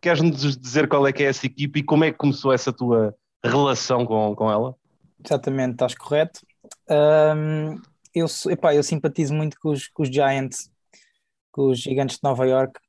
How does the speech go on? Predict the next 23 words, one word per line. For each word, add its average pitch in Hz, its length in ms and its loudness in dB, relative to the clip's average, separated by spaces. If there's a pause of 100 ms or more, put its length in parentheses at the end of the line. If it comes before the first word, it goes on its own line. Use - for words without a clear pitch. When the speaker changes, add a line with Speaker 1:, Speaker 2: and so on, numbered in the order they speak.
(140)
Speaker 1:
Coitado. 143 400 0
Speaker 2:
Ahm, 147 720 -2 (240)
exatamente. 147 680 -2 (280)
Eu, 139 460 2
eu 143 240 -2 (260)
acompanho 143 480 -4
o 135 60 -8
futebol 143 240 -2
americano 139 500 -2
há 127 60 -4
cerca 143 360 -2
de 127 120 -8
sete 156 340 0
anos. 160 380 -4 (680)
Nesses 156 280 -4
quais 151 260 2
sete 147 300 0
anos 156 240 0
eles 147 160 0
foram 151 280 -2
bons 151 360 -2 (100)
uma 175 220 2
vez. 156 380 0